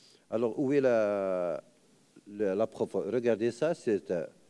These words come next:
bouton qui me permet de diminuer la profondeur. Regarde, comme si je fais un agrandissement. C'est la profondeur. OK ?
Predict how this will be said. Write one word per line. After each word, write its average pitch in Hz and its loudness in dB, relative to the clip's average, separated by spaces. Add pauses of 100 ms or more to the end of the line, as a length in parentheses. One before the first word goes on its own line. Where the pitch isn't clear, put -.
(1200)
bouton 131 2
qui 113 0
me 95 2
permet 101 0 (680)
de 95 -8
diminuer 110 -2
la 175 2
profondeur. 78 -6 (1000)
Regarde, 98 -2 (960)
comme 104 -4
si 117 -4
je 113 2
fais 139 0
un 123 2
agrandissement. 90 -2 (220)
C'est - -16
la 95 -2
profondeur. - -4 (340)
OK ? 104 0